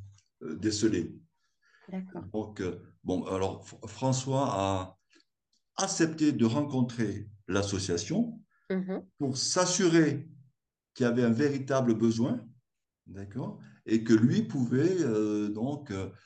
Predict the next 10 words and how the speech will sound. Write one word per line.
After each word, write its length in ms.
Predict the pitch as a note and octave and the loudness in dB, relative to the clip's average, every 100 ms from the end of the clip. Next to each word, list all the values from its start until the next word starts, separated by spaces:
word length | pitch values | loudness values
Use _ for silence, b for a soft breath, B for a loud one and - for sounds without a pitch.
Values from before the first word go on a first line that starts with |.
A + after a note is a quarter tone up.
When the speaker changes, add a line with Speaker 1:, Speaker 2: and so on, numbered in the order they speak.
| b _ | b _
Speaker 1:
prendre 260 | C3+ B2+ A#2 | -2 0 0
en 60 | |
charge 400 | A#2 C3+ F3+ E3+ | 0 -4 -6 -6
cette 320 | B2 A#2 - G2+ | -8 -8 -6 -6
problématique, 680 | A#2+ B2 C3 B2+ A2+ A2+ | -2 0 0 -2 -4 -6
parce 320 | E2+ E2+ - _ - | -12 -12 -14 _ -16
que, 80 | |
voilà. 280 | C2+ D2 C2+ b b b b b _ | -12 -12 -14 b b b b b _
Donc, 340 | G#2+ A2+ A2 | -4 -4 -2
euh, 420 | - D#2+ G#2+ - | -8 -8 -10 -14